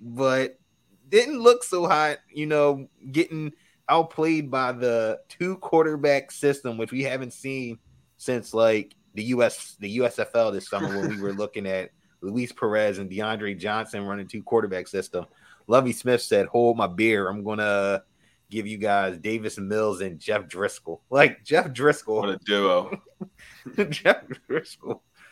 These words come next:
Speaker 1: was throwing touchdown pass. He threw a touchdown pass to Amari Rodgers, who people forget was drafted by the Packers, but they cut him,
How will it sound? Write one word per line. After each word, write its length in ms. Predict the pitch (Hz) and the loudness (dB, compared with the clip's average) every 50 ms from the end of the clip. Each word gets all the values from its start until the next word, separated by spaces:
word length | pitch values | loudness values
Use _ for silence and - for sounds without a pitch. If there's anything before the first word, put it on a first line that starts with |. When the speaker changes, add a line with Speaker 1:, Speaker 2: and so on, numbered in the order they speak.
| - - - - - - - _ _ _ _ _ _ _ _ _ _ | -20 -20 -20 -20 -20 -20 -20 _ _ _ _ _ _ _ _ _ _
Speaker 1:
was 580 | _ 87 120 127 131 135 135 131 127 123 117 117 - - _ _ 90 90 104 - _ _ _ _ | _ -6 -2 0 4 4 6 6 4 2 0 -8 -14 -18 _ _ -20 -20 -20 -20 _ _ _ _
throwing 240 | - 165 180 202 196 | 4 6 8 8 6
touchdown 440 | 196 - 165 160 - - 143 127 117 | 6 6 6 6 6 4 0 0 0
pass. 220 | - 123 120 113 | 2 2 2 2
He 80 | 127 135 | 2 0
threw 140 | 131 175 165 | 2 4 4
a 40 | 151 | 4
touchdown 460 | 151 - 156 147 147 - 135 127 117 | 6 6 4 4 4 2 -4 -4 0
pass 240 | - 127 123 117 110 | 0 0 0 0 0
to 100 | - 117 | -2 -4
Amari 280 | 110 110 117 113 110 107 | -2 -2 0 0 0 0
Rodgers, 480 | 104 104 107 107 107 104 95 95 85 | 2 2 2 2 2 0 -2 -6 -8
who 140 | - 104 98 | -8 -10 -12
people 260 | 95 - 131 131 117 | -8 -8 -8 -8 -6
forget 480 | 107 - 104 95 87 104 110 104 98 - _ | -6 -6 -6 -4 0 0 0 0 0 -4 _
was 240 | _ 107 107 101 92 87 82 | _ -4 -4 -4 -4 -12 -16
drafted 600 | - - 92 104 110 113 110 - - 95 98 95 _ _ 85 80 87 | -14 -4 -2 0 0 0 -2 -2 -4 -8 -8 -8 _ _ -20 -20 -12
by 220 | 92 107 107 110 110 | -4 0 0 2 2
the 80 | 104 | 0
Packers, 480 | 92 - - - 110 110 101 - 98 85 | -2 -4 -4 -2 -2 -2 -2 -4 -8 -8
but 100 | - 90 | -10 -6
they 120 | - 107 117 | -4 -4 -4
cut 340 | - - - - 131 135 123 | -4 -2 0 0 2 2 2
him, 300 | 107 104 104 113 120 | 0 -2 -2 -6 -12